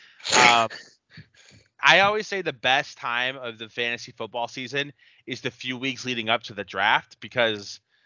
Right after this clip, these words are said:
then the pressure starts. Then, then I start to get <laughs> stressed out. Then it becomes, like, another job. Um, so, yeah, I'm very much looking forward to that. We'll have some, I, I know when you and Dan were doing Bush League, you were doing some recaps. We'll, we'll fit that in here.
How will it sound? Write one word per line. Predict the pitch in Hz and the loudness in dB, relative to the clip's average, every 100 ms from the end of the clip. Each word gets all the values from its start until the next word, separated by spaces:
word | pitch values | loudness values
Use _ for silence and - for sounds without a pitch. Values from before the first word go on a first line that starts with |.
| _ _ - | _ _ 2
then | 135 143 | 4 4
the | 123 | -2
pressure | - 131 - | 2 2 2
starts. | 107 - 95 82 - | -6 -4 -4 -4 0
Then, | 127 131 123 | 2 2 0
then | 127 | 0
I | 135 | 2
start | 127 127 120 | 0 -2 -4
to | |
get | 117 117 | -6 -6
<laughs> | |
stressed | - - - - | 2 4 4 6
out. | 180 165 | 6 6
Then | 196 | 0
it | |
becomes, | 185 180 175 170 | -6 -4 -4 -2
like, | 160 | 0
another | 156 151 143 | 0 0 -2
job. | 123 120 123 117 113 104 107 _ - - - | -6 -6 -2 2 2 -2 _ _ -20 -12 2
Um, | 131 123 120 104 _ _ | 4 4 0 -12 _ _
so, | - 123 107 | -2 0 2
yeah, | 107 104 95 | 0 0 0
I'm | 107 104 87 92 | -2 -8 -16 -6
very | 107 | -4
much | 104 98 | -4 -8
looking | - 95 | -12 -16
forward | 92 | -10
to | 90 | -8
that. | 98 | -2
We'll | 143 208 | 2 4
have | 156 131 123 110 | 6 6 6 0
some, | - 110 101 95 87 _ _ _ _ _ | -4 -4 -4 -10 -18 _ _ _ _ _
I, | 131 127 139 | -2 2 2
I | 143 | 2
know | 147 151 | 0 -2
when | 143 131 | -4 -6
you | 123 | -8
and | 113 | -8
Dan | 104 110 | -6 -4
were | 107 | -4
doing | 107 110 98 | -8 -10 -12
Bush | 90 107 - | -8 -8 -6
League, | 107 92 | -8 -8
you | 98 | -12
were | 98 | -14
doing | 104 101 | -12 -12
some | 95 92 | -12 -12
recaps. | 98 92 98 95 - | -12 -2 0 0 -2
We'll, | 160 185 | -2 0
we'll | 156 202 | 0 -2
fit | - 156 - | 0 0 4
that | 113 | 4
in | 98 90 | 2 -2
here. | 90 85 78 | -10 -12 -12